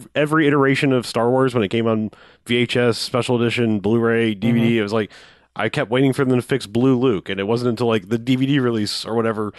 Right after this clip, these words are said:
Speaker 2: Yeah.
Speaker 1: finally they went back and fixed that. And I was like, "Oh, you fixed that finally." I, like, when I saw the Richard Donner cut, I was like,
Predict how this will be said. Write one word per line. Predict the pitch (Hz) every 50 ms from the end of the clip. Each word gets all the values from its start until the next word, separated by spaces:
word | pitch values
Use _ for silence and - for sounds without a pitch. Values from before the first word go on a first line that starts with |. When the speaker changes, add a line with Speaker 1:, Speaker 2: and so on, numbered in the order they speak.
| - - -
Speaker 2:
Yeah. | 101 95 90
Speaker 1:
finally | - - - 139 139 147 143 143 143
they | 139 143
went | 139 143 131
back | 123 127 123 120 - - -
and | 117 113 -
fixed | - 143 - -
that. | 120 98 82 76 - - - _ _ - _ -
And | 110 113
I |
was | 113 117
like, | 123 117 104 - _ _ _ _ _ _ _ _
"Oh, | 175 208
you | 202 190 165
fixed | - 214 196 - -
that | 214 226 -
finally." | - 156 139 123 113 107 107
I, | 113 120
like, | 107 110 113 110 104
when | 123 135
I | 151 156
saw | 147 170 151
the | 143 139
Richard | 143 - 131 117
Donner | 143 139 135 117
cut, | - 120 104
I | 104
was | 104 110
like, | 107